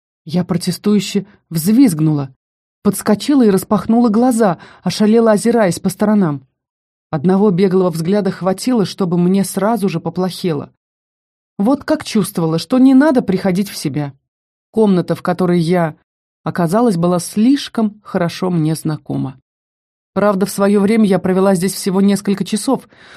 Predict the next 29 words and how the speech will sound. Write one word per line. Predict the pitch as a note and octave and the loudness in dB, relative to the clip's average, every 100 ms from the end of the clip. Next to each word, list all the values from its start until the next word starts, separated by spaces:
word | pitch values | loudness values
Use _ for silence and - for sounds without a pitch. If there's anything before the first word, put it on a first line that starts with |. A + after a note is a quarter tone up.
| - | -8
после | - G3+ G#3+ | -2 0 0
чего | G3 G#3 | 0 2
осуществила | A3+ G#3 A3+ A3+ - G3+ A#3 | 2 0 -2 -2 -2 0 0
пусть | G#3+ B3 A#3+ - | 2 0 0 0
и | A3+ | 2
не | A#3 | 2
самый | A3+ A#3 A#3 A#3 | 2 2 2 2
удачный, | G#3+ D4+ - G#3 | 0 0 0 0
но | G3+ | 0
всё-таки | G3+ - D4 C4+ G#3+ | -2 -6 -4 -4 -4
побег. | G#3 G#3 D3 C3+ - _ _ _ _ - | -2 -2 -2 -6 -10 _ _ _ _ -6
Да-да, | F3+ A#3+ A#3 C#4+ | 0 0 2 2
я | G#3+ G#3 | 4 2
очнулась | G3 A3+ A#3 G#3 | 0 0 0 0
в | - | -4
той | C#4 D4+ | -2 0
же | B3+ | 0
самой | B3+ A#3+ A#3 A3 | 0 0 0 0
камере | A3+ A#3 G#3 F3 | 0 2 2 0
для | D#3 F3 | 0 0
особо | F3 - F#3 | 0 -2 -2
важных | E3+ F3 F3 E3+ | 0 0 -2 -4
пленников, | - G3+ A#3+ F3 - D3+ | -2 0 0 0 -4 -8
куда | - E3 | -6 0
не | F3 F#3 | 0 0
так | F#3+ C#4+ | 0 0
давно | A#3+ G#3+ G3+ | 0 2 2
меня | F3+ E3 | 2 0
отправил | D#3+ - E3+ D#3+ D#3 | -2 -2 -2 -2 -4